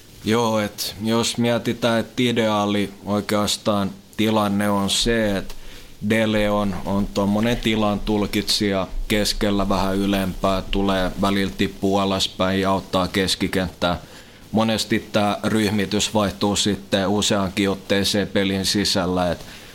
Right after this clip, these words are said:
Barsaa vastaan niin Pochettino vaihtui kolme tai neljä kertaa. Mutta Eriksen enemmän tukee tässä rakenteluvaiheessa ja Pochettino haluaa hänet,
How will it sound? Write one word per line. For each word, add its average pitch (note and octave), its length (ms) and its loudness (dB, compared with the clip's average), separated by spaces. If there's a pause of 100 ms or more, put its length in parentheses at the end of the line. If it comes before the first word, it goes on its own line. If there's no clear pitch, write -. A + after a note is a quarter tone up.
(160)
Barsaa G2+ 500 2
vastaan G#2 440 0
niin G2+ 140 0
Pochettino G2 720 0
vaihtui F#2+ 320 0
kolme G2 300 2
tai F#2 200 0
neljä F2+ 340 0
kertaa. E2 500 -4 (640)
Mutta G2 580 0 (440)
Eriksen A2+ 840 2
enemmän G#2 640 0
tukee G2+ 680 0
tässä F#2+ 360 0
rakenteluvaiheessa G#2+ 1400 0 (600)
ja G2 400 2 (380)
Pochettino G#2+ 720 2
haluaa G#2 380 2
hänet, G2+ 440 -2